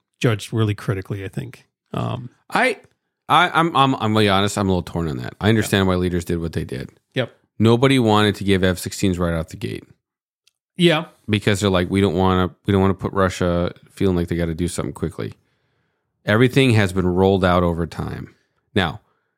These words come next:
Speaker 2: would that timeline have been nice if it had been sped up a little quicker? I agree with that.
Speaker 1: Mm-hmm.
Speaker 2: I don't,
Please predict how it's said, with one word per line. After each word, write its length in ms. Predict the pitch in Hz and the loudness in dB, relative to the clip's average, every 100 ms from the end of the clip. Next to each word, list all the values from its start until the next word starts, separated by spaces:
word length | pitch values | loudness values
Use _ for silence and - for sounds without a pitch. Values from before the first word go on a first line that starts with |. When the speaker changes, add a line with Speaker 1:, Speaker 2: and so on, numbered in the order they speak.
| _ - | _ -8
Speaker 2:
would 140 | 90 | 0
that 160 | 90 - | 0 0
timeline 400 | 98 98 98 90 | 0 2 2 0
have 100 | 85 | 0
been 100 | 87 | 0
nice 280 | 90 92 | 0 -2
if 80 | 87 | -4
it 40 | 87 | -4
had 60 | |
been 80 | 82 | -6
sped 240 | - 92 | -4 -2
up 100 | 85 | -2
a 20 | - | -6
little 120 | 87 | -8
quicker? 500 | - 92 - 73 _ - | -4 -2 -2 -4 _ -4
I 140 | 98 135 | 0 2
agree 460 | 175 101 98 104 | 0 -2 0 2
with 200 | 110 87 - | 2 0 -6
that. 260 | 104 107 | -14 -8
Speaker 1:
Mm-hmm. 400 | 123 107 104 101 104 _ - | -6 -6 -6 -10 -12 _ -2
Speaker 2:
I 100 | 113 | 2
don't, 380 | 127 131 151 | 4 4 2